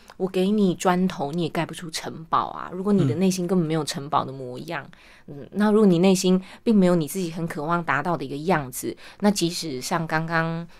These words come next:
Speaker 1: 李大哥说的是资源来啊、贵人来啊、机会啊到你面前，其实可能都被你自己吓跑了，或者是都被你自己拒绝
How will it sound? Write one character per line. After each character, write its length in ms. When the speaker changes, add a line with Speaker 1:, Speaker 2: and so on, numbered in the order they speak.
Speaker 1:
李 100
大 180
哥 140
说 140
的 20
是 120
资 200
源 180
来 260
啊、 120
贵 200
人 180
来 160
啊、 120
机 220
会 180
啊 200
到 140
你 120
面 220
前， 240
其 140
实 200
可 180
能 440
都 120
被 140
你 120
自 140
己 100
吓 280
跑 340
了， 100
或 120
者 60
是 60
都 120
被 120
你 120
自 140
己 140
拒 160
绝 240